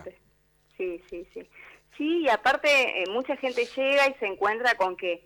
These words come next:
Speaker 2: eh, hay una bodega y de repente, al principio me decían, "Pero vine hasta acá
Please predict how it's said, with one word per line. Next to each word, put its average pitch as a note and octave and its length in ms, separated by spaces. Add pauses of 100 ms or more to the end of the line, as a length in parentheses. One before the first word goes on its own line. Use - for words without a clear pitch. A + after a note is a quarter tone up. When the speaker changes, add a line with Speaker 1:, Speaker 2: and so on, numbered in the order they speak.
(360)
Speaker 2:
eh, D#3+ 440
hay A3+ 160
una G3 160
bodega G3+ 640 (200)
y F#3 340
de F3 140
repente, G#3+ 640 (340)
al F3+ 100
principio B3+ 400
me G3+ 220
decían, A#3 340
"Pero G#3 320 (400)
vine C5+ 240
hasta - 160
acá F#4+ 180